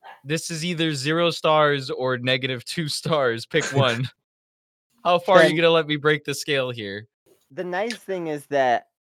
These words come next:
Speaker 3: sequentially, the episodes go basically from worst to best. So by the end of this episode,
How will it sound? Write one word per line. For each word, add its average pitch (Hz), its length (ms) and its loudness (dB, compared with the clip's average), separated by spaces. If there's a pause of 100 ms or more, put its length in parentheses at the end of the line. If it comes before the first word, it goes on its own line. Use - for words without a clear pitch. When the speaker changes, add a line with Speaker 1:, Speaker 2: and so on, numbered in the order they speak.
(120)
Speaker 3:
sequentially, 120 1120 -4
the - 180 -6
episodes 117 800 -2
go 113 480 0
basically 123 600 4
from 101 260 6
worst 101 360 4
to 113 100 -6
best. - 680 -8 (760)
So 139 140 2
by 143 220 8
the 160 160 4
end 202 220 8
of 165 140 -2
this 170 200 2
episode, 120 760 2